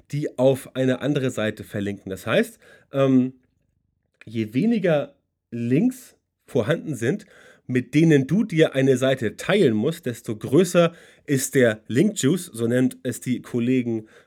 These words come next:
äh, in der Linkaufbaubranche, desto größer ist der Link-Juice, der für dich übrig bleibt. Ganz einfaches Beispiel,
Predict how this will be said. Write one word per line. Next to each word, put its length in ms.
äh, 260
in 120
der 80
Linkaufbaubranche, 1120
desto 180
größer 240
ist 160
der 140
Link-Juice, 540
der 140
für 120
dich 180
übrig 260
bleibt. 220
Ganz 160
einfaches 300
Beispiel, 540